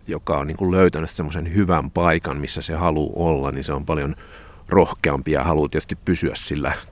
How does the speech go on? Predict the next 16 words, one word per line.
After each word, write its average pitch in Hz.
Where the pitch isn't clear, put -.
tavallaan 76
sillä 71
kotipaikallaan. 71
Ja 58
ne 60
ota, 67
kun 71
taas 71
sinne 82
tänne 82
uivat 69
kalat, 71
niin 73
ne 78
on 73
säikkyjä 76